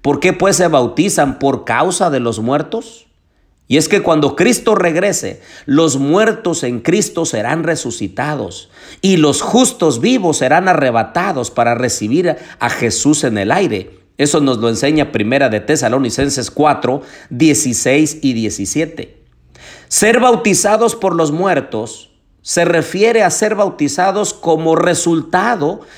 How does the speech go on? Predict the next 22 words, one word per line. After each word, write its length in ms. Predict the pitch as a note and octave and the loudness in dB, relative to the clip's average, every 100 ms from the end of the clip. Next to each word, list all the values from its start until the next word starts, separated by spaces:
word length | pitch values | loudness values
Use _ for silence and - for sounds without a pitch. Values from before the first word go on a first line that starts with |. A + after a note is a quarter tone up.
| - - | -20 -6
de 520 | C3 E3+ E3 D3 - | 0 2 4 2 0
la 160 | D#3+ F3+ | 2 2
influencia 920 | F#3+ F#3 - E3+ A#3 C4 - A3+ - | 2 -2 -2 2 2 0 0 -2 0
consagrada 880 | E3+ D#3+ - D3 D3 F3 A#3 F#3 C3+ | -2 -2 0 0 0 -2 -2 -4 -2
de 120 | C#3+ | -2
una 240 | F#3+ F3+ | -2 -2
vida 360 | B2+ G3+ G#3 - | -2 -2 -2 -2
cristiana 840 | C#3 C3 - D3+ G3+ C3+ G2 - _ _ _ _ _ - | -2 -4 -4 -6 -6 -8 -12 -18 _ _ _ _ _ -2
y 80 | D3 | 0
con 220 | D3 D3 | 2 2
el 120 | C#3+ | 2
deseo 440 | C3+ C3 G3+ G#3+ G3+ | 0 0 2 2 2
de 100 | D3 | 0
encontrarnos 800 | C3 B2+ A#2+ B2+ D#3+ F3 D#3+ - | -2 -4 -4 -2 -2 0 -4 -4
con 220 | G#2+ G#2 | -6 -4
ellos 380 | D3+ D#3+ C#3+ A2 | -4 -4 -4 -4
en 140 | G#2 | -4
la 80 | F#2+ | -4
eternidad. 760 | F#2 F#2+ F#2+ G2 G2+ B2 - _ _ _ _ _ _ _ | -4 -6 -4 -4 -6 -8 -12 _ _ _ _ _ _ _
Muchas 380 | C3 E3+ D#3+ - | -2 2 0 0
personas 560 | A#2+ A2+ D#3+ E3 - - | -2 0 2 0 -2 0
hoy 380 | E3 G2 E2+ | 0 0 -8